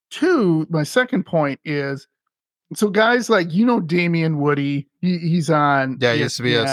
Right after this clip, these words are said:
Speaker 1: P N,
Speaker 2: center
Speaker 1: and then
Speaker 2: for the, uh, New England Patriots, I believe, a darn good one.
Speaker 1: Yeah, yeah, yeah, yeah,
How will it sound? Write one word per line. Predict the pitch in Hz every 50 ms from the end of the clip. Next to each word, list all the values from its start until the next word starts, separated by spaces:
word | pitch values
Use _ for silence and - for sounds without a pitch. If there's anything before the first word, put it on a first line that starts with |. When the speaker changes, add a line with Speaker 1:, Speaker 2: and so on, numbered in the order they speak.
| 131 131
Speaker 1:
P | 120
N, | 117 117
Speaker 2:
center | 117 117 110
Speaker 1:
and | 107
then | 98 -
Speaker 2:
for | - 113 104 104
the, | 98 101 107 104 104
uh, | 101 98 98 98 98 95
New | 101 104 107
England | 107 107 104 98 95 90 -
Patriots, | - 101 95 92 - - 95 90 - -
I | 90 85
believe, | 82 95 92 90 87
a | 90 87
darn | 87 - 104 95 98 95 92
good | 90 - 98 92
one. | 98 90 90 90 92 -
Speaker 1:
Yeah, | 170
yeah, | 139 135 139 139
yeah, | 139 143 143 127 - - _ _
yeah, | 156